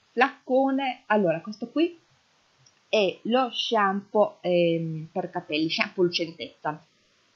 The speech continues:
trecento millilitri, tre e novantacinque e ogni prodotto acquistato si ha un albero piantato. Ehm, questa promozione è, mm, spesso viene fatta da Yves Rocher per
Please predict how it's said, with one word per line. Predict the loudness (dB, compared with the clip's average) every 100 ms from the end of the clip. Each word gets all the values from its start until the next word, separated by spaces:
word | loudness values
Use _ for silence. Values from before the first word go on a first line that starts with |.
| _
trecento | -8 -6 -4 -6 -4
millilitri, | -4 -2 -2 0 -2 -4 _ _ _
tre | 2
e | 4
novantacinque | 4 0 0 -2 -2 -4 -6 -4 -6 -6 2
e | 6 6 4 _ _ _ 4
ogni | 6 6 0 -6
prodotto | -8 -4 0 0 -2 -14 -10
acquistato | -8 -6 -8 -6 -4 -4 -4 -8 -10 -10
si | -8 2
ha | 4
un | 4 2
albero | 0 2 0 0
piantato. | -4 -4 -2 -4 -4 -2 -2 -4 _ _ _ _
Ehm, | 6 6 6 -2 -6 _ _ _ _ _ _
questa | 0 0 0 -4
promozione | 0 -2 0 -2 -2 -2 -6
è, | -4 -4 -4 -14 -10
mm, | -6 -6 -6
spesso | -2 4 4 4 -10 -4
viene | -2 -2
fatta | 2 2 2 0
da | 2
Yves | 2 0
Rocher | -2 -2 -2 -2 -6 _ 2
per | 4 6 4 -4